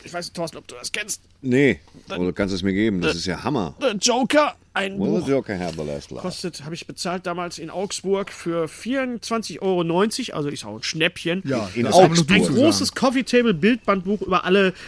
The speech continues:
Speaker 1: möglichen Inkarnationen des Jokers. Natürlich ist auch Jack Nicholson dabei, Heath Ledger ist dabei. Jared Leto ist natürlich noch nicht dabei, weil das Buch vorher erschienen ist, alle möglichen,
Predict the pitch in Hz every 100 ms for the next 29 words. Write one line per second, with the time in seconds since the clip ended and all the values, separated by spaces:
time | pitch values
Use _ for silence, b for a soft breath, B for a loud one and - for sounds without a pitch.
0 | B 170 202 202 180 185 240 226 190 185
1 | - 190 185 160 - 160 185 190 170 170
2 | 151 170 165 156 151 156 170 170 160 160
3 | 151 156 143 147 165 160 160 165 151 151
4 | B B B - 190 175 226 220 185 -
5 | 175 165 147 143 135 233 - 240 220 180
6 | 180 185 160 123 120 - - - 190 175
7 | 156 - 156 151 156 - 156 151 147 143
8 | 147